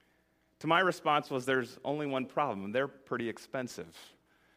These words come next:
And, uh, we're not gonna pay that kind of money for a Christmas gift for you. We will pay some towards that hoverboard,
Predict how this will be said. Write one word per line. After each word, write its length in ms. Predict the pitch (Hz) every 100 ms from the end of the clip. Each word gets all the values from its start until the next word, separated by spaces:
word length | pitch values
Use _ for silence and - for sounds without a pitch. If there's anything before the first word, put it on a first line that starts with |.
| _ _ -
And, 360 | 110 107 104
uh, 300 | 110 101 98 -
we're 320 | 104 113 143
not 300 | 160 147 143
gonna 160 | 139 123
pay 260 | 156 131
that 200 | 123 123
kind 180 | 143 123
of 80 | 120
money 300 | 131 131 120
for 500 | - 110 107 104 113 - - _
a 80 | 110
Christmas 480 | - 185 - 113 -
gift 240 | 104 -
for 160 | 107 98
you. 180 | 95
We 160 | 92 175
will 120 | 202
pay 340 | - 170 165 160 - -
some 460 | - 208 214 190 -
towards 480 | - 131 117 113
that 360 | 104 104 92 - - _ _
hoverboard, 680 | - 104 98 104 101 104 120